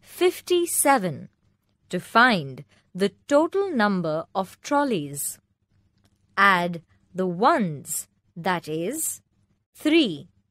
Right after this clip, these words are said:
plus seven is equal to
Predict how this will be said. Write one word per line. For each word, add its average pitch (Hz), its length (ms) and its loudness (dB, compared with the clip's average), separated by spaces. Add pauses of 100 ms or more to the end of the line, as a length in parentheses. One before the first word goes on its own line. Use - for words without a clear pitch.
plus 262 560 2
seven 196 680 -2 (460)
is 190 260 -4
equal 190 440 -8
to 320 360 -4